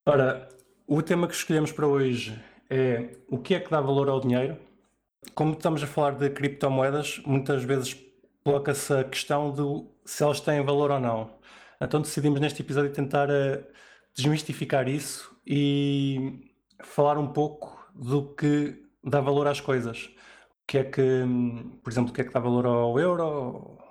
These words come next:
ao ouro e afins. E antes de mais, se calhar, eh, vamos falar de coisas que usamos para trocar dinheiro, para trocar, eh,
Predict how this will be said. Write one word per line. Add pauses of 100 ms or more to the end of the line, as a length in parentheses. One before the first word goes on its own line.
ao
ouro (460)
e
afins. (1300)
E
antes
de
mais,
se
calhar,
eh, (720)
vamos
falar
de
coisas
que
usamos
para
trocar
dinheiro, (480)
para
trocar,
eh,